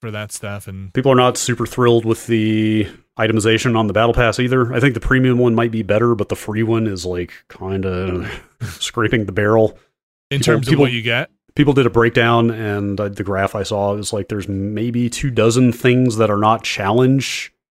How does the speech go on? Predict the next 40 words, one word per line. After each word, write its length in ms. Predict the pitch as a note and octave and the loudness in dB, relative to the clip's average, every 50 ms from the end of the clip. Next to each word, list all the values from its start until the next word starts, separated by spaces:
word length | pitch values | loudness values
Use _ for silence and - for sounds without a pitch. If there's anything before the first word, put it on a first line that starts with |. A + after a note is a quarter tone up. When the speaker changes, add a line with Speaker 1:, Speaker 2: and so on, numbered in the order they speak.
| _ _ _ _ _ _ - | _ _ _ _ _ _ -6
Speaker 2:
Um, 600 | G#2 G#2+ A2 A2 A2 A2 A2 G#2+ G#2+ G2+ - - - | -4 -2 0 0 0 0 0 -2 -2 -4 -6 -8 -12
what's 180 | A#2+ - - | -12 -10 -10
the 60 | - | -10
term 220 | - - G#2 G2 F#2 | -8 -8 -6 -8 -8
for 260 | - - F2+ E2 E2+ | -8 -10 -10 -10 -10
it? 120 | F2+ - - _ _ _ _ _ _ _ _ _ _ _ | -12 -14 -18 _ _ _ _ _ _ _ _ _ _ _
Basically, 480 | - D#3 D#3+ - D#3+ D3+ C#3+ B2 - - _ _ _ _ _ _ _ _ _ | 2 2 4 4 4 4 4 2 0 -4 _ _ _ _ _ _ _ _ _
like, 160 | - A#2 - | -4 -4 -2
two, 260 | - - - E3 F3 D#3 - - - - _ _ | -4 -2 0 2 2 2 0 -6 -12 -16 _ _
two-thirds 760 | - - E3 E3+ - - - - - C#3 C3+ C3+ C3 B2 G#2 B2+ | -6 -4 -4 -4 -4 -8 -6 0 2 2 4 4 4 2 2 0
of 140 | B2+ A2+ | 0 2
that 140 | G#2+ G#2+ G#2+ | 0 0 2
battle 200 | G#2 G#2 G2+ G#2 | 2 0 0 0
pass 360 | - B2+ B2+ B2+ B2+ A#2 - | 0 0 0 0 0 0 -2
is 200 | - - A#2+ G2+ | -4 -4 -4 -2
an 80 | G#2+ G#2+ | -2 -4
item, 380 | G#2+ G#2+ A2 G#2+ A2+ A2 G#2 A2+ | -2 -2 0 0 0 0 0 -2
is 160 | A#2 A#2 - | -4 -4 0
just 220 | - D#3 D3 - | 0 0 2 2
an 80 | D3 B2 | 0 0
item 320 | A#2+ B2 A#2+ A#2 A#2+ A#2 A2+ | 2 0 2 2 2 2 0
that 100 | A2 G#2+ | 0 -2
is 100 | G#2 G2 | -2 -4
a 60 | G2+ | -4
single-use 540 | - - C3+ B2+ A#2 A#2 A2 A2 A2 G#2+ - | -4 -2 -2 0 0 0 0 -2 -2 -4 -2
thing 220 | - A2+ A2 G#2+ | -2 -2 0 0
that 100 | G#2+ G#2+ | 0 -2
lets 200 | G2+ G#2+ G2+ - | -4 -4 -4 -6
you 60 | A2+ - | -8 -6
swap 260 | - - G#2 G2+ - | -2 -2 0 0 0
out 180 | G#2 G#2 G2+ | 0 0 -2
one 100 | G2+ G#2 | -2 -4
of 60 | G2+ F#2 | -6 -6
your 80 | G2 | -6
challenges 480 | - - G#2+ G2+ G#2 G2+ G2 G#2 G2+ G2 | -6 -4 -2 -2 -2 -2 -2 -4 -4 -6
for 180 | - A#2 G#2 | -6 -6 -4
another 200 | F#2 F#2 G2 G#2 G2+ | -4 -2 -2 -2 -2
random 300 | G#2 A2 G#2+ G#2 A2 G#2 | -2 -2 0 -2 -2 -2
challenge. 360 | - A#2+ A2+ A2 A2+ G#2 - - - _ _ _ - | 0 0 0 -2 -2 -4 -8 -12 -20 _ _ _ 0
Speaker 1:
Oh, 420 | C#3+ D3+ D#3 D#3+ D#3+ D#3 C#3+ | 2 2 4 4 4 2 2